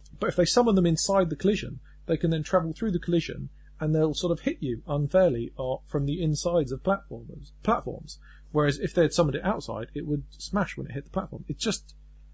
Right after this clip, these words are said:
I, I don't understand. It's, it, proper Emperor's New Clothes for me. It's, did not enjoy it at all.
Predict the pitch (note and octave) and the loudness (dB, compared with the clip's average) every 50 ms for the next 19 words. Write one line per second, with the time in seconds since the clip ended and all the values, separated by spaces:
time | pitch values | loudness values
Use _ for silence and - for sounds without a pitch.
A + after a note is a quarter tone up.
0 | - - - - - - - - - - - - - - A#1 A#1 A1 G#1+ - - | -20 -20 -20 -20 -20 -20 -20 -20 -20 -18 -12 -10 -8 -8 -8 -8 -10 -12 -14 -4
1 | - E3+ E3+ - F3 E3+ E3 G#3 G#3+ G#3 F3+ - - G3+ F3+ D3+ C#3+ - - - | -2 -2 0 2 2 2 2 2 2 0 0 0 -2 -2 -2 -2 -2 -2 -2 0
2 | G#3 D#3+ D3+ - - - A3+ G3 - F#3 - F#3+ F3+ G3 D#3 - D#3 D3+ E3 D#3 | 0 0 0 -2 -2 0 0 2 4 2 2 2 0 -2 0 -2 -2 0 0 -2
3 | D3+ C#3 - C#3+ C3+ B2+ A#2+ A#2 A2 - - - - A#2 G#2+ A2 A2+ - - - | -2 -2 -2 -2 -2 -2 -2 -6 -8 -12 -14 -12 -10 -10 -8 -10 -10 -12 -14 -18
4 | - - - - - - - - - - - - - - - - - - - - | -18 -14 -14 -14 -12 -12 -14 -14 -14 -14 -14 -14 -16 -16 -18 -20 -20 -20 -20 -20
5 | - - - - - - - - - - E3 D3+ C#3+ C#3+ C#3+ - B2+ B2+ A#2 B2 | -20 -20 -20 -20 -20 -20 -20 -12 -2 0 2 2 2 2 0 -2 -4 -4 -4 -4
6 | A#2 A2 G#2+ A2 - - - - - - - A2+ - - B2 A2 G#2+ G#2 | -4 -4 -4 -6 -10 -12 -16 -20 -14 -12 -10 -10 -8 -8 -8 -8 -8 -10